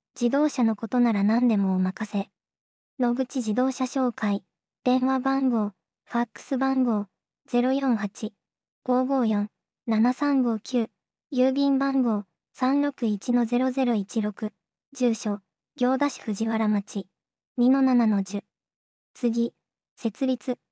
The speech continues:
会計、税務、相続で困ったら、初回相談無料、税理士六名、社会保険労務士一名、行政書士一名、相続士二名。税理士法人、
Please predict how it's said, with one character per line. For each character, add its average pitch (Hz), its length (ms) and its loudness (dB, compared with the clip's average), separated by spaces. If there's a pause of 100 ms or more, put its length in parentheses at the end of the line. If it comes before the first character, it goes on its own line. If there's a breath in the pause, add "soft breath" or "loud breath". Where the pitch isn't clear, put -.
(280)
会 254 260 -2
計、 262 360 -2 (340)
税 269 200 0
務、 208 200 2 (380)
相 262 240 0
続 269 240 -4
で 269 100 0
困 247 240 2
っ 262 100 -2
た 226 120 0
ら、 208 180 -4 (300)
初 220 140 -8
回 277 260 -2
相 285 240 -2
談 277 220 0
無 254 120 2
料、 220 240 -2 (380)
税 262 240 0
理 294 100 0
士 240 160 -2
六 214 220 -2
名、 196 280 0 (280)
社 - 180 -8
会 277 240 -2
保 285 100 -6
険 285 300 0
労 285 120 -2
務 285 180 2
士 226 180 -2
一 220 220 -2
名、 202 260 0 (280)
行 240 160 0
政 277 340 -2
書 285 120 -4
士 240 180 -2
一 220 220 -2
名、 196 280 0 (280)
相 247 260 -2
続 262 220 -4
士 233 140 -2
二 208 120 4
名。 190 260 0 (720)
税 262 200 0
理 294 120 2
士 - 120 -12
法 285 220 0
人、 202 300 -2